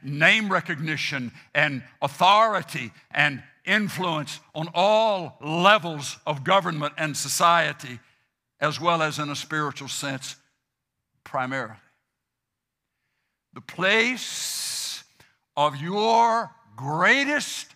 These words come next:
accomplishment may not be where you are right now, but where the Lord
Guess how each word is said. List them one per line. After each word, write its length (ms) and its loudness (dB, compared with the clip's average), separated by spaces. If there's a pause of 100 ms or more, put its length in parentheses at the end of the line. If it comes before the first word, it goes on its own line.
(160)
accomplishment 800 0 (2250)
may 240 0
not 280 0
be 340 -6 (1700)
where 120 -6
you 200 -2
are 140 2
right 220 0
now, 320 -6 (2000)
but 200 -8
where 140 -4
the 60 -8
Lord 720 -4